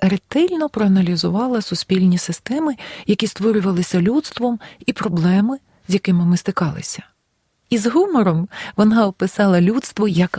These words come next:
велике село, яке має шанси створити здорову взаємодію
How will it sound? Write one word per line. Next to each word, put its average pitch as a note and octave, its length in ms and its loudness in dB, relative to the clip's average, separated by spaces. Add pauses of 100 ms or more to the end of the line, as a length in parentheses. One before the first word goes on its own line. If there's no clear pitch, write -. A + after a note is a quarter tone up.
велике E3 960 2
село, D3 680 0 (760)
яке G#3 180 0
має G#3 280 4
шанси C4 420 -2
створити F#3+ 500 0
здорову E3 420 2
взаємодію F3 800 2